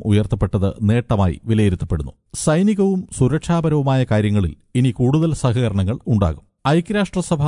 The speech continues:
സുരക്ഷാ സമിതി, ന്യൂക്ലിയർ സപ്ലയേഴ്സ് ഗ്രൂപ്പ് എന്നിവയുടെ അംഗത്വത്തിന്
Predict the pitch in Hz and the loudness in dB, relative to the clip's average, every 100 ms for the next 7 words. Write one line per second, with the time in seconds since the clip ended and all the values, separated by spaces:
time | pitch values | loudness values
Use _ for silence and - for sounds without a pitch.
0 | 156 - 120 147 - 147 - 107 95 147 | -4 -4 -2 -2 0 -2 0 -2 -2 -6
1 | _ - 131 175 - 190 175 - 117 143 | _ -2 2 2 0 -2 -2 -4 -2 0
2 | 143 - 120 113 - 113 117 113 107 104 | -2 -2 -2 -2 -2 0 2 2 2 0
3 | - 110 127 123 101 95 | 0 -2 0 -2 0 -2